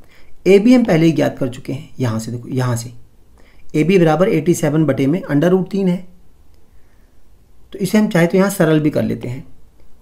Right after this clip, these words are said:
वहाँ लिखने से पहले यहाँ सरल कर लेते हैं इसको हम। तो यहाँ पे देखो अगर हम सरल करेंगे तो क्या होगा, इसको वर्गमूल तीन से ऊपर नीचे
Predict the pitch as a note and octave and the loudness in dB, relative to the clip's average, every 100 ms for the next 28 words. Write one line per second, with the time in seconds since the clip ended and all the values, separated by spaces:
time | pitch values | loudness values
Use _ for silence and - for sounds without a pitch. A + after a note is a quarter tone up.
0 | - C3 D#3 - D#3+ D#3+ C#3 C3+ F3+ F#3 | -4 0 0 0 -2 -2 -2 0 2 2
1 | D3 B2+ A2+ G#2 A#2 A#2+ A#2+ - B2 C#3+ | 0 0 -2 -8 -8 -10 -10 -12 -12 -14
2 | - - - - - - - - - _ | -20 -20 -18 -16 -16 -18 -20 -20 -20 _
3 | C3 B2+ C3 C3+ C3 - D#3+ D3 E3+ E3 | -4 -2 -2 -2 -4 -4 -4 0 0 2
4 | D#3+ F3+ E3+ D3+ E3+ E3 F3+ C3 A2+ - | 2 4 2 2 0 0 0 0 -2 -6
5 | B2 - E3 C#3+ B2+ D3 C#3+ - C3 B2+ | -10 -4 -2 0 0 0 -2 0 0 0
6 | F3 - - B2+ A#2+ A#2 F3 | -4 -4 -6 -4 -4 -2 -6